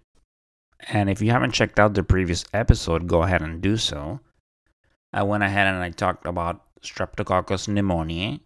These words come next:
or strep pneumo. You know, I talked about morphology, I talked about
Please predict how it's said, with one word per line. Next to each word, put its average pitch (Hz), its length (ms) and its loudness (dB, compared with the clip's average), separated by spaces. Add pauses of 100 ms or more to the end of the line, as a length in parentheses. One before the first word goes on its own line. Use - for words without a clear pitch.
(300)
or 95 100 2
strep 87 380 -2
pneumo. 87 500 -4 (560)
You - 360 -14
know, 85 120 -2
I 80 60 -2
talked 85 240 -2
about 82 220 0
morphology, 101 1120 0
I 85 100 -10
talked - 260 -10
about 80 380 -2